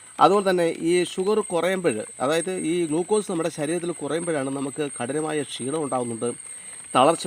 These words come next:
ഉണ്ടാകുന്നുണ്ട്, ഒരു പക്ഷേ എഴുന്നേൽക്കാൻ കഴിയാത്ത അവസ്ഥയൊക്കെ ഈ ഗ്ലൂക്കോസ് നമ്മുടെ ശരീരത്തിൽ കുറയുന്നത്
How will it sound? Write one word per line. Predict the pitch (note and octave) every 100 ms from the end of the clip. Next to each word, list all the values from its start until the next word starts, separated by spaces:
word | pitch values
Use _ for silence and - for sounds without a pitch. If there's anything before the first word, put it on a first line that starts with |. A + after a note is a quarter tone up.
| D3+
ഉണ്ടാകുന്നുണ്ട്, | B2+ B2+ B2 A#2+ A#2 - B2
ഒരു | D#3+
പക്ഷേ | D3 D3+ C#3+
എഴുന്നേൽക്കാൻ | B2+ D#3+ E3+ F3 D#3
കഴിയാത്ത | C3 C3+ C3+ C3+
അവസ്ഥയൊക്കെ | B2+ - C#3 A#2 C#3 G#2+ - - - - B2+
ഈ | C3+ A#2+ - - - - C#3
ഗ്ലൂക്കോസ് | E3 F3 G3+ F#3+ E3+ D#3 - C#3+
നമ്മുടെ | C#3+ D3 C3
ശരീരത്തിൽ | B2+ E3 D3 C#3+ - -
കുറയുന്നത് | D3 C#3+ F3+ F#3